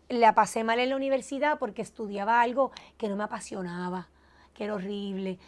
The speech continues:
no estudiaba, eh, pasaba, ah, pasé, pues seguimos pa'lante. No, no, no tenía pasión. Y pues después ya un momento como que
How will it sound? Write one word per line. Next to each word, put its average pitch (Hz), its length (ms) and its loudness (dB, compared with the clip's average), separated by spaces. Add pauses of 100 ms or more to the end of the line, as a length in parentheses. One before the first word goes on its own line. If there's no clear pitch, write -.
(120)
no 254 60 -8
estudiaba, 196 1000 -2 (260)
eh, 214 340 0
pasaba, 214 1120 4
ah, 294 100 2
pasé, 302 400 4
pues 220 280 -6
seguimos 220 400 -4
pa'lante. 202 600 -2 (560)
No, 240 220 -2
no, 240 240 -2
no 240 160 -2
tenía 262 320 0
pasión. 220 680 -2 (380)
Y 262 100 -6
pues 381 280 -2
después 285 320 2
ya 254 100 2
un 269 60 -2
momento 294 320 2
como 247 180 2
que 220 260 0